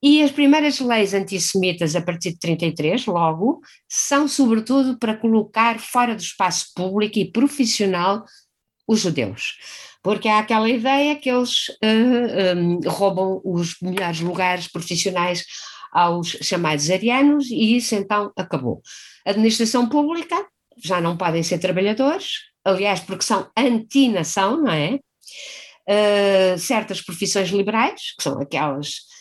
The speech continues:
mais diferenciadas, e, eh, basicamente é isso.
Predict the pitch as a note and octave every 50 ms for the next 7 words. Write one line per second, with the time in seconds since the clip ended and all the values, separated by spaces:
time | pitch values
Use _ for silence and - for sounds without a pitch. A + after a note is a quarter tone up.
0 | - _ - E3+ F#3 F#3 E3+ E3+ E3+ E3 - F#3+ F3+ F#3 F#3 F3+ - A#3+ A3+ A#3+
1 | C4+ C#4+ D4 F4+ F#4 F4+ - - - - - - - - - - - - - _
2 | _ _ _ - B3 B3+ C4+ C#4 D4 D#4+ E4+ - - - B3+ C4 B3+ C4 C4+ C4+
3 | C4+ C4+ C4+ C4+ B3 A3 G#3 G#3 C4+ C4+ C4 A#3+ C4 A3+ B3+ B3 B3+ B3+ A3+ C4
4 | B3+ B3+ A3+ F#3 E3+ E3+ -